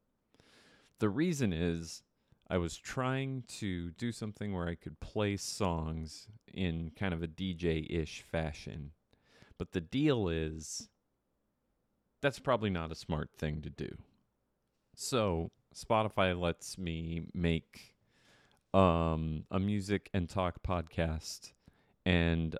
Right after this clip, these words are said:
I have to talk as much as I play music. It's supposed to be, like, a close to a fifty fifty balance. Um, so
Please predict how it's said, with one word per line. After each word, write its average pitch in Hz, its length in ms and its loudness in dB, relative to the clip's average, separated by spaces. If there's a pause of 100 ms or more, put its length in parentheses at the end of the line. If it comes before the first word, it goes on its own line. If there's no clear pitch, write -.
I 82 120 2
have 87 420 0
to 80 500 -2 (120)
talk 113 420 -4
as 95 180 -4
much 82 240 -4
as 85 120 -4
I 80 100 0
play 78 760 -4
music. - 520 -8 (1900)
It's - 100 -18
supposed - 220 0
to - 60 -20
be, 85 140 -2
like, 76 240 -6
a 78 60 -4 (540)
close 110 360 2
to 104 100 2
a 87 40 2
fifty 80 320 -8
fifty - 340 -8
balance. - 600 -12 (1300)
Um, 90 480 8 (320)
so 127 440 4